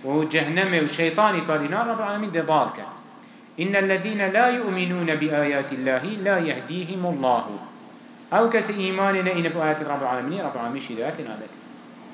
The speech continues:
بر هند اف هدایته که رب العالمین داد و اف ضلالته که رب العالمین هندک ضال کرد، اوه دی سببایا. او کسی سبب هدایت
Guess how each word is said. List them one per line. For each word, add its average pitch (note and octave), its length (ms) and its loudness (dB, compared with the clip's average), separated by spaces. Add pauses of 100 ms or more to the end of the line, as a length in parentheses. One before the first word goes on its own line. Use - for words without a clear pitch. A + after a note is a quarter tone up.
(280)
بر C#3+ 80 4
هند F#3+ 200 2
اف G#3+ 240 4 (500)
هدایته D#3+ 760 6 (480)
که D#3+ 100 6
رب D#3+ 120 6
العالمین D3+ 540 4
داد C3+ 160 4 (380)
و C3 40 -6
اف F3+ 280 4
ضلالته D3+ 720 4 (500)
که C#3+ 80 2
رب C#3+ 80 6
العالمین D3 260 2
هندک D3+ 200 2 (160)
ضال C#3+ 260 4 (100)
کرد، E3 180 4 (420)
اوه C#3+ 260 0
دی F3+ 200 -4
سببایا. A#2 760 0
او E3+ 200 2
کسی C#3 200 -2
سبب C#3 300 0
هدایت C#3 440 -2